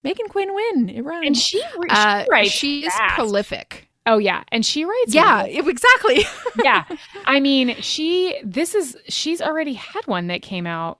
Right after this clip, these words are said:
Speaker 2: I think she's had a couple that came out this year.
Speaker 1: And she
Speaker 2: And
Speaker 1: has the,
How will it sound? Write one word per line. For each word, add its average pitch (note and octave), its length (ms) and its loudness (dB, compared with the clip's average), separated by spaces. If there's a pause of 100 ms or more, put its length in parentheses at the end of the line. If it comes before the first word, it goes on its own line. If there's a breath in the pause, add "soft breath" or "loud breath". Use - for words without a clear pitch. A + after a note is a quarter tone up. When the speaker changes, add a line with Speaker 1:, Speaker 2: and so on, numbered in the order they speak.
Speaker 2:
I - 40 -20
think G4 160 -18
she's - 120 -18
had D#4 120 -8
a D3+ 60 -20
couple - 340 -6
that E3 120 -12
came E3 220 -12
out - 160 -14
this - 220 -16
year. - 320 -10 (200 loud breath)
Speaker 1:
And A3+ 100 -6
she B3+ 160 -6
Speaker 2:
And B3+ 80 0
Speaker 1:
has A#3 240 -4
the, F#3+ 180 -10